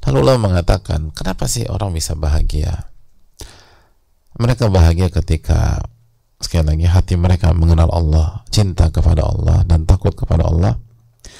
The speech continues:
sebagaimana mereka bahagia pada saat lisan mereka berzikir kepada Allah. Maka ibu-ibu sekalian dan jamaah, perbanyak zikir kepada Allah. Lisan itu gunanya itu untuk berzikir,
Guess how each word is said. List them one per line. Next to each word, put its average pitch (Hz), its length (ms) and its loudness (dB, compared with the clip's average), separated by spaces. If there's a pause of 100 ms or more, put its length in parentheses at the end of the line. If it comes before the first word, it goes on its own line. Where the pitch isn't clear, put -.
(160)
sebagaimana 87 720 2
mereka 80 320 0
bahagia 78 320 -2
pada 82 240 -2
saat 92 320 0
lisan 101 320 -2
mereka 92 320 0
berzikir 82 560 2
kepada 73 320 0
Allah. - 400 -6 (3250)
Maka 98 320 2
ibu-ibu 73 240 -2
sekalian 78 560 0
dan 78 160 -2
jamaah, 80 400 0
perbanyak 82 480 2
zikir 85 320 -2
kepada 76 320 0
Allah. 69 480 -4 (480)
Lisan 90 400 0
itu 98 400 -2 (560)
gunanya 90 720 0
itu - 160 0
untuk 87 240 -2
berzikir, 80 640 2